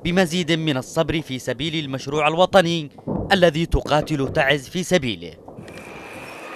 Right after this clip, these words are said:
خلال عام كثرت الأحاديث والتحليلات والتأويلات في أسباب التجاهل الذي تتعرض له المدينة،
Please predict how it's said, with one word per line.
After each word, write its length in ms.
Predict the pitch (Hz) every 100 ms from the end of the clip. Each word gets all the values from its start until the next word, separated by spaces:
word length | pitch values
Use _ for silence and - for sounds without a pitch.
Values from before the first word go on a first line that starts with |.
| - - - - - - - - - -
خلال 280 | 120 156 160
عام 680 | 135 175 165 175 180 180 156 - - -
كثرت 420 | 165 160 151 151
الأحاديث 760 | 135 - 120 131 127 139 170
والتحليلات 880 | 156 143 131 131 120 123 135 165 160
والتأويلات 760 | 151 131 147 131 127 151 165 170 170 143 - -
في 240 | - 226 185
أسباب 380 | 170 143 170 156
التجاهل 600 | - 135 127 165 147 143
الذي 340 | 135 151 160
تتعرض 600 | 151 143 139 151 147 139
له 260 | 151 160 170
المدينة، 460 | 175 180 135 82